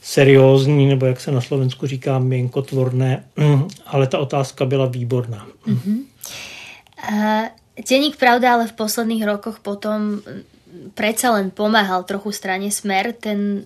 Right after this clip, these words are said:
Speaker 2: ten vplyv sa odrážal v obsahu. Napríklad pri vražde Jana Kuciaka sa venoval denník, eh, práve verzii vraždy, ktorá prehliadala investigatívnu prácu Jana Kuciaka.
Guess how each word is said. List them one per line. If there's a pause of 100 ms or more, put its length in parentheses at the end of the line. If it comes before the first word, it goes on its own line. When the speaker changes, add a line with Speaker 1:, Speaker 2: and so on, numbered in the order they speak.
Speaker 2:
ten
vplyv
sa
odrážal
v (100)
obsahu. (360)
Napríklad
pri
vražde
Jana
Kuciaka
sa
venoval
denník,
eh, (140)
práve
verzii
vraždy,
ktorá
prehliadala
investigatívnu
prácu
Jana
Kuciaka.